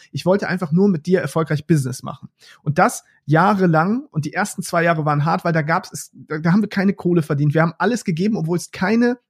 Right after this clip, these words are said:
Ergebnisse gab. Und jetzt ist die Frage, machen das faule Leute? Ist das wirklich faul, was wir da getan haben?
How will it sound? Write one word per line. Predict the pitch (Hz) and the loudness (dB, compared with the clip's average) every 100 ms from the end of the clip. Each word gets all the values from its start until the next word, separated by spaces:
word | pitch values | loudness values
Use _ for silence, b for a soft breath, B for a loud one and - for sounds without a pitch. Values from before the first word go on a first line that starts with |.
| - | -8
Ergebnisse | 156 190 196 147 117 | 0 0 0 -6 -4
gab. | 117 - b b b | -6 -6 b b b
Und | 156 | 2
jetzt | 185 214 | 2 0
ist | - | -12
die | 220 | -12
Frage, | - 175 135 123 - | -4 -2 -2 -6 -4
machen | 143 175 - 247 202 | 0 0 0 -2 2
das | 165 - - _ | 0 0 -10 _
faule | 160 170 185 | 2 4 4
Leute? | 170 175 170 127 - - | 2 2 0 -4 -8 -2
Ist | 208 - | -2 0
das | 165 - | -4 -2
wirklich | 185 202 147 - | -6 -4 -6 -6
faul, | - 175 135 127 - | -2 0 0 -4 -6
was | 143 - | -8 -4
wir | |
da | 131 | -6
getan | 127 | -4
haben? | 135 | -4